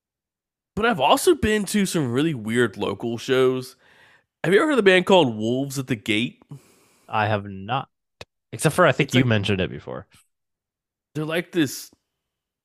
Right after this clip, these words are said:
Speaker 1: I, I say the word Christian, but, I mean, they're like a Christian emo band, like, hardcore screamo band.
Speaker 2: Hmm.
Speaker 1: Why I was at the show, 'cause it was, it was at the Sea Anal Club.
Speaker 2: Ah, the old Sea Anal.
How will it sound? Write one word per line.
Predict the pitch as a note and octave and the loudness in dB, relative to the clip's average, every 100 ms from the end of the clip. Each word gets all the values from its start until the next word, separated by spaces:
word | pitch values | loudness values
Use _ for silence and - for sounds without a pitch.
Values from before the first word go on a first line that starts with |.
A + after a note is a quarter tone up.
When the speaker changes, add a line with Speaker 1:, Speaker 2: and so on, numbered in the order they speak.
| _ _ _ - | _ _ _ -12
Speaker 1:
I, | G#2 - A#2 A#2+ | -12 -6 -4 -2
I | D3+ | 0
say | C4 | 0
the | D#3+ | 2
word | B2+ A#2 | 0 0
Christian, | - C3 - A2+ G#2 | 0 0 0 -4 -2
but, | A2 G#2 - - - _ _ - | 0 -2 -6 -20 -20 _ _ -4
I | |
mean, | D3+ | -2
they're | C#3+ | 2
like | F3+ D3+ | 2 0
a | G#2+ | -4
Christian | - E3 - F3+ | 0 0 0 -4
emo | - B2 C3 D3+ | -2 0 0 0
band, | D#3+ D#3+ E3+ E3 C#3 _ B2 | 0 0 0 -2 -8 _ -12
like, | G#2 | -12
hardcore | - G#2 B2+ C#3 C3 B2+ | -4 -2 -2 -2 0 0
screamo | A#2+ - B2 C3 | -2 -6 -4 -4
band. | C#3 C#3+ D3+ C#3+ _ _ _ _ | -4 -4 -4 -8 _ _ _ _
Speaker 2:
Hmm. | A#2 G2 _ _ _ _ _ _ _ - - _ _ _ _ _ _ | -20 -20 _ _ _ _ _ _ _ -20 -20 _ _ _ _ _ _
Speaker 1:
Why | D#3 F3 C4 D4 | 2 6 8 8
I | A#3 | 6
was | F#3 F3+ | 6 4
at | E3 | 2
the | |
show, | B2+ - B2 A#2 | -2 2 4 4
'cause | A#2 C3 | 0 0
it | |
was, | C#3+ C#3 | 0 -2
it | - | -2
was | C#3+ | -2
at | D#3+ D#3+ | -2 -6
the | |
Sea | A#2+ E3+ D#3 | -10 -4 0
Anal | C3+ B2+ A2 | 0 0 -4
Club. | A2 D#2 D2+ - _ _ _ _ _ _ - | -8 -6 -6 -10 _ _ _ _ _ _ -4
Speaker 2:
Ah, | C3+ D3 A#2+ | 2 2 2
the | G#2+ | 2
old | A#2+ B2 | 2 2
Sea | - C3 A#2 | -2 -2 0
Anal. | G#2 G2 F#2+ | 0 -4 -10